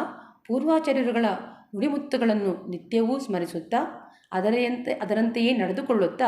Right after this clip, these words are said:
ಆತ್ಮೋಜ್ಜೀವನವನ್ನು ಹೊಂದೋಣ ಎಂದು ಹೇಳುತ್ತಾ, ಅಸ್ಮದಾಚಾರ್ಯರ ಪಾದಾರವಿಂದಗಳಿಗೆ ನಮಿಸುತ್ತಾ,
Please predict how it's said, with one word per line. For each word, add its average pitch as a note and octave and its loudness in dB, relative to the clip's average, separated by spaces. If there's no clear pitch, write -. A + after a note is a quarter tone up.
ಆತ್ಮೋಜ್ಜೀವನವನ್ನು A3 2
ಹೊಂದೋಣ F3+ 0
ಎಂದು F3+ -4
ಹೇಳುತ್ತಾ, E3+ -4
ಅಸ್ಮದಾಚಾರ್ಯರ G3 2
ಪಾದಾರವಿಂದಗಳಿಗೆ G3 0
ನಮಿಸುತ್ತಾ, F#3+ -2